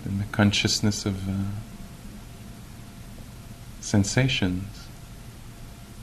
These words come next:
And see how, for us, we give it duration.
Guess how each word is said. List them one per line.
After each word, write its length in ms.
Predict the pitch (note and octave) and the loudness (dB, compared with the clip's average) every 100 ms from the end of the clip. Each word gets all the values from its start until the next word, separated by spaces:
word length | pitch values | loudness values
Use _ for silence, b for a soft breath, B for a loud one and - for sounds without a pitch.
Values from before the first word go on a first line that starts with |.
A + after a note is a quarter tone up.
| - - - - - - - - | -12 -12 -12 -12 -12 -12 -12 -4
And 140 | G#2+ | -2
see 300 | - - B2+ | -2 2 2
how, 600 | A#2 A#2 A2 G2+ G2+ G2+ G2+ | 4 10 12 12 10 8 4
for 280 | - G#2 | 4 8
us, 400 | G#2+ B2+ - - - - - - - - - A#2 | 8 6 -2 -4 -8 -12 -14 -12 -12 -12 -4 2
we 180 | A2 G#2+ - A2 | 2 2 2 4
give 160 | A2+ | 6
it 100 | A#2+ | 8
duration. 720 | G#2+ A#2 A2+ A#2+ - - F#2+ | 8 10 10 8 2 0 -2